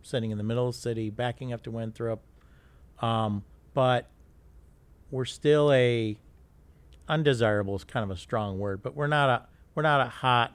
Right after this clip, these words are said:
like, wow, that site'll just, it'll just go in a matter of moments. We had to, we had to package that, and part of the packaging was to show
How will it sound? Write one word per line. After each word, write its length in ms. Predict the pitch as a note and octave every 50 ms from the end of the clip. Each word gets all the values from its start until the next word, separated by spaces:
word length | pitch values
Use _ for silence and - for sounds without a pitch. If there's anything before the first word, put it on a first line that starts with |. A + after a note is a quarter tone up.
| - - -
like, 220 | - A2+ G#2 G2+ -
wow, 240 | - B2 C3 A2+ G#2
that 240 | G2 A2 B2+ - -
site'll 300 | - - A#2+ A2 G#2+ G2
just, 260 | G#2 G#2+ G2 - - - - - - - _ _
it'll 180 | - C#3+ C#3+ A#2+
just 240 | A2 G#2+ G2 - -
go 160 | A#2+ A#2+ A#2+
in 60 | A2+ A2
a 40 |
matter 320 | G#2+ A2+ A#2 A#2 A2+ A2 G#2+
of 120 | G#2 G2+
moments. 640 | F#2+ A2 B2 D3+ D3+ - - F#3+ - - - - - - - - - - - - - -
We 160 | - C3+ C#3
had 260 | B2+ C#3 C#3 C3 B2 -
to, 320 | C#3 B2 A#2 A2 G#2 G#2 - - _ _ _ - - - _ -
we 80 | D#3 D#3
had 120 | D#3 -
to 80 | - F2+
package 640 | - - - - - C3+ C#3 - - E3+ C#3+ C#3+ D3+
that, 360 | D3 D3+ D3 D3 D#3 D#3 - - - - -
and 140 | - A2+ - -
part 260 | - - D3+ D#3 D3
of 60 | B2
the 80 | F#2+ F#2
packaging 800 | - - - C3+ C3+ C#3 - - C#3+ C#3 D3 D3 D3 D3 C#3+ - - - - - - - _ -
was 200 | B2 B2 A2+ -
to 140 | - - A2+
show 500 | - - C3 A#2+ A#2 A2+ A2 G#2+ G#2